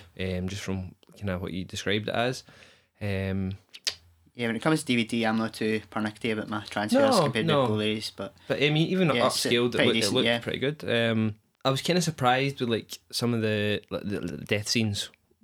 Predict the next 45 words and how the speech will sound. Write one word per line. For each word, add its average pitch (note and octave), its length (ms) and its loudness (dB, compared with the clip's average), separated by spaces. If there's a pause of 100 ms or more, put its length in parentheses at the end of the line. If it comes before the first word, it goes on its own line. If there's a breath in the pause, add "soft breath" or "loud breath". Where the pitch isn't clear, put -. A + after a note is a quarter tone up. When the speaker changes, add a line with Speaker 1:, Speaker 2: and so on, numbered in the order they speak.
Speaker 2:
Yeah. A2 120 -2
Speaker 1:
weren't A2+ 200 2
quite G2 140 0
as G2+ 40 -4
gory A#2+ 460 0 (120)
as C3+ 80 -4
I C#3+ 60 0
thought C#3+ 180 -2
they D#3 60 0
were D3+ 80 0
gonna D3+ 180 0
be. D3+ 220 -2
Speaker 2:
Okay. A2+ 320 2 (180)
Speaker 1:
You D3 100 0
know D3+ 80 2
what F2+ 80 0
I - 20 2
mean? D3+ 200 0
I, A2+ 120 4
Speaker 2:
Yeah. B2+ 180 4
Speaker 1:
like, B2+ 240 0
I, A#2+ 220 -2
maybe A2+ 220 2
just A2 100 -6
coming A2 180 0
off, G2+ 160 -2
like, G2 300 -4 (240)
Fulci G#2 360 -2
films, G#2 320 0
like F2 60 -8
The F2 80 -4
Beyond F2+ 200 2
Speaker 2:
Mm-hmm. F#2+ 80 0
Speaker 1:
and F#2 100 -4
things F#2+ 180 -8
like D#2 120 -4
that D#2+ 100 -4
last F2+ 260 -4
time. G#2 200 -2 (360 loud breath)
Um, F#2 320 0
I F2 60 0
was G#2 100 0
maybe, G2 380 -2 (240)
maybe F#2+ 180 -2
I'm F2+ 160 -2